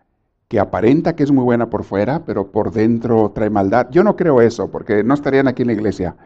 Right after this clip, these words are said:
si fueran malvados. No creo que sean malos. Pero ¿cómo es posible que la gente, y son adu-, son adultos, no son niños? Te lo creo de un niño de cinco, seis, siete años.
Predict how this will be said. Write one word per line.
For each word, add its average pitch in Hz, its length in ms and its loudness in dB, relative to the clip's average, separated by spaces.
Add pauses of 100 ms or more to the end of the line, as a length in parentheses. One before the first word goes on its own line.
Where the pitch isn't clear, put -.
(580)
si - 140 -8
fueran 110 240 2
malvados. 98 360 -2
No 143 100 4
creo 170 160 0
que 160 80 -6
sean 143 180 0
malos. 101 400 0 (680)
Pero 156 160 -6
¿cómo 226 160 4
es 269 120 4
posible 208 600 0
que 175 100 2
la 110 140 0
gente, 165 360 2
y 123 60 0
son 170 200 -2
adu-, 151 300 0
son - 140 -4
adultos, 139 320 0
no 127 80 -2
son 131 140 -2
niños? 113 440 -2 (640)
Te 208 120 -2
lo 202 100 4
creo 175 260 4
de 170 60 6
un 160 80 8
niño 147 240 10
de 117 60 2
cinco, 131 300 0
seis, 117 180 0
siete 107 240 0
años. 101 400 -2